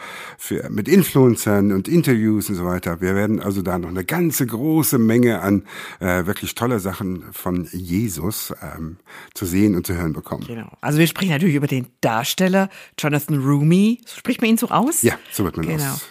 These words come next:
Speaker 1: wird er ausgesprochen.
Speaker 2: Ich möchte als erstes von dir wissen, Jörg, ähm, wir haben jetzt super, super Zahlen gehört von Hannes, was erreicht werden soll, was schon erreicht worden ist.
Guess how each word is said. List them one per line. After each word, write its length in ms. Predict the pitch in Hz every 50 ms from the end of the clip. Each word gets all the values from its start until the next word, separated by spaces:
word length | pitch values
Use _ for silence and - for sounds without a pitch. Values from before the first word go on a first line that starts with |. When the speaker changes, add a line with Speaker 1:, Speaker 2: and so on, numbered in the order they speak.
| -
Speaker 1:
wird 140 | - - -
er 80 | 78 73
ausgesprochen. 520 | 71 - - - - - 78 76 85 101 _ _ _ _ _ _ _ _ _ _ _ _ _ -
Speaker 2:
Ich 160 | - 208 196
möchte 220 | 196 214 214 196 185
als 160 | 185 185 -
erstes 300 | - 190 - - 175 -
von 160 | - 170 165
dir 160 | 160 160 151
wissen, 320 | 156 156 156 - 160 - - _ _ - - _ _ _ -
Jörg, 400 | - 156 156 147 143 147 - - -
ähm, 340 | - - 69 104 131 123 - - - -
wir 140 | - - 170
haben 60 | 180
jetzt 300 | 180 180 - - - -
super, 300 | - 233 226 - 196 165
super 320 | 151 - 180 - 160 151
Zahlen 360 | - - - 117 104 113 117 117
gehört 360 | - 110 120 117 95 92 -
von 280 | - 120 113 123 -
Hannes, 380 | 104 101 113 110 110 120 - - - - - - - - - - _ _ - - _
was 600 | - 58 53 50 50 - - - - - - -
erreicht 520 | - - - - 143 147 151 151 - - -
werden 280 | 131 120 120 120 127
soll, 420 | 123 - - 147 120 123 131 127 123
was 160 | 139 147 -
schon 160 | - 160 151
erreicht 480 | 117 131 139 143 143 147 147 - - -
worden 320 | 143 139 143 147 156 151
ist. 360 | - - 143 147 - - -